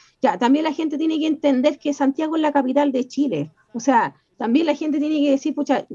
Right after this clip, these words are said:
tienen, viven allá, viven acá". Ahora, eh, con todos estos anuncios también dice agua potable rural, también en sesenta y cinco mil insta-, sesenta y cinco instalaciones de agua rural,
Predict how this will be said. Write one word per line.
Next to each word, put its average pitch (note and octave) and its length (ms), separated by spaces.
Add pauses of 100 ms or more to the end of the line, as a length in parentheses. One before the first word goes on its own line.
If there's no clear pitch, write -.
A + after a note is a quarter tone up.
tienen, E4 340
viven E4+ 300
allá, D#4+ 260
viven D#4 200
acá". D#4+ 260 (320)
Ahora, E4+ 440
eh, B3 100
con C#4 220
todos G#4+ 180
estos G#4+ 180
anuncios F#4+ 440
también E4 280
dice D#4+ 200
agua D#4 200
potable C#4 320
rural, D4 540
también C4+ 300
en C4+ 80
sesenta B3+ 360
y A#3 60
cinco C4 320
mil C4+ 160
insta-, C#4 300 (180)
sesenta C#4 400
y B3 80
cinco E4+ 500
instalaciones C4+ 800
de B3 80
agua B3+ 240
rural, A#3+ 420